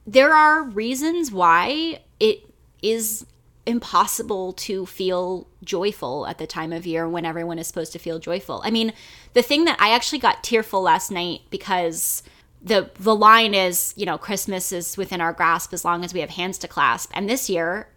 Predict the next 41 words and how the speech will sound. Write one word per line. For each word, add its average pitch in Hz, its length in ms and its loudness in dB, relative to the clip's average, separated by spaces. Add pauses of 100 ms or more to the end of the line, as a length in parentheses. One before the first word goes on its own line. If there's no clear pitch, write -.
(120)
we 240 160 -4
literally 277 420 2
can't 262 260 -6
clasp 247 280 0
hands. - 480 -4 (260)
So - 280 4
it - 140 0
is 285 200 -2
possible 220 520 0
actually 202 320 2
to 208 120 -8
strip - 460 -6
away 185 680 -4 (380)
even 233 420 0
the 202 100 -6
things 196 420 -8
that 170 200 0
make 175 420 -8 (180)
Christmas, 190 600 -6
like, 175 220 -4 (100)
meaningful 185 640 -4
outside 170 440 0
of 165 100 -8
consumerism. 190 800 -8 (680)
And 190 540 -2 (100)
I 214 80 2
think 240 200 -2
one 202 140 -2
of 196 60 -4
the 202 80 -4
reasons 190 400 -4
you 190 80 -2
and 190 100 -2
I 190 140 4
thought, 175 460 4
"What 180 180 -4
if 185 160 -6
we 185 180 -8 (120)
did 180 160 -2
a 185 40 -2
weird 175 340 -6